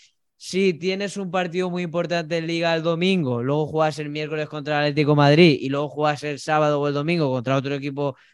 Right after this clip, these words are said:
rival directo, como puede ser, no sé, eh, el Alavés, pues hombre, sí que ahí ya, pues yo creo que como entrenador daría lo menos habitual en la Copa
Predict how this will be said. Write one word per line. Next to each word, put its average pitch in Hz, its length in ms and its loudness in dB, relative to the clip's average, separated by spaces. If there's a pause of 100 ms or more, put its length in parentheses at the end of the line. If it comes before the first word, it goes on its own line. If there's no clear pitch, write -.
rival 151 320 6
directo, 143 380 6
como 120 260 -8
puede 131 280 -2
ser, 131 260 2
no 123 100 0
sé, 131 280 0 (100)
eh, 117 260 -6
el 123 80 0
Alavés, 127 520 6 (360)
pues 139 220 -4
hombre, 156 320 -4 (100)
sí 143 240 -2
que 143 80 2
ahí 147 240 6
ya, 147 340 4
pues 147 320 -6 (180)
yo 131 200 0
creo 131 220 0
que 131 120 0
como 123 200 -4
entrenador 131 580 4 (640)
daría 143 480 6
lo 131 80 2
menos 131 320 -2
habitual 131 380 2
en 131 100 2
la 139 120 4
Copa 165 380 4